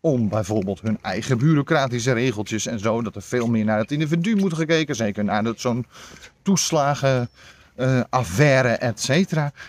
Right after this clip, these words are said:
Dan lijkt de overheid het eindelijk te begrijpen, maar op onderwijsgebied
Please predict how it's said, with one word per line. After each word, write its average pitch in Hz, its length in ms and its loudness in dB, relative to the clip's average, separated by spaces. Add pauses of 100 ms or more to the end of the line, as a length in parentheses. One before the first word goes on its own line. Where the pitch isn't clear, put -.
Dan 120 140 0
lijkt 120 220 0
de 120 160 -8
overheid 107 460 -2
het 92 120 -16
eindelijk 131 420 0
te - 100 -14
begrijpen, 117 580 -6 (560)
maar 110 840 -2 (540)
op 156 160 -2 (180)
onderwijsgebied 120 920 0